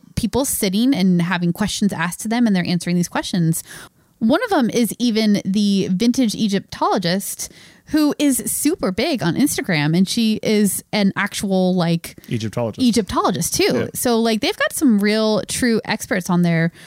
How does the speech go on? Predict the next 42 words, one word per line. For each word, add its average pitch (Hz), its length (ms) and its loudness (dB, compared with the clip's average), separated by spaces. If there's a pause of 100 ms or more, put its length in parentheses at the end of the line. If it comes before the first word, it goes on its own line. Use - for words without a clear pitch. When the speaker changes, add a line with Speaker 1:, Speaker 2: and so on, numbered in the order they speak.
(520)
Speaker 1:
both 190 360 -2 (120)
in 208 160 4
the 185 100 2
social 220 360 -2
sphere 269 320 0 (440)
<laughs> 605 440 0
and 320 160 4
also 262 320 2
in 247 120 4
the 269 120 4
academic 214 480 0
sphere 165 280 -2
with, 170 220 0 (160)
with 185 280 0
those 185 360 0
people. - 320 -2 (140)
So 175 320 0 (380)
Speaker 2:
Yeah, 139 140 0
and 131 80 2
that 151 120 0
woman 143 240 0
Speaker 1:
Mm-hmm. 120 60 4
Speaker 2:
was 117 120 0
actually 123 380 -2
interviewed 117 420 0
on 107 240 -2
Tea - 180 -4
Break 113 240 -2
Time 165 200 0
Travel. 104 260 -2
Speaker 1:
She 349 160 2
was. 381 380 2
It 240 40 0
Speaker 2:
one 233 80 2
Speaker 1:
was 247 40 2
Speaker 2:
of 233 220 0
Speaker 1:
a - 40 0
Speaker 2:
our 226 60 0
Speaker 1:
great 226 140 2
Speaker 2:
podcasts. 214 180 -2
Speaker 1:
interview. 170 540 0
Speaker 2:
Yeah. 214 220 2